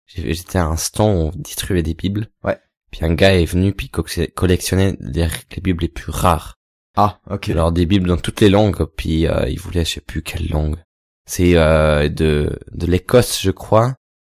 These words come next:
Speaker 1: Et puis c'est un accent. Alors c'est même pas, euh, une, une langue en,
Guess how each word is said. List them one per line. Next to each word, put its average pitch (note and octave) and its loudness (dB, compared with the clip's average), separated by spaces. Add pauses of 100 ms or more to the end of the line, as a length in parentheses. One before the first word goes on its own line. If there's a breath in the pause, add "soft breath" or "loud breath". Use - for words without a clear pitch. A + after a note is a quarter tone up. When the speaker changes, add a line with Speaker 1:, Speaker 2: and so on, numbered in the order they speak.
(100)
Speaker 1:
Et C#3+ -8
puis G2 0
c'est - -2
un E2+ 4
accent. F#2 0 (160)
Alors F#2+ -8
c'est - -4
même F2+ 0
pas, E2+ 2
euh, D2 0 (560)
une, F#2+ 2
une F2+ 2
langue F2+ 2 (120)
en, E2+ -2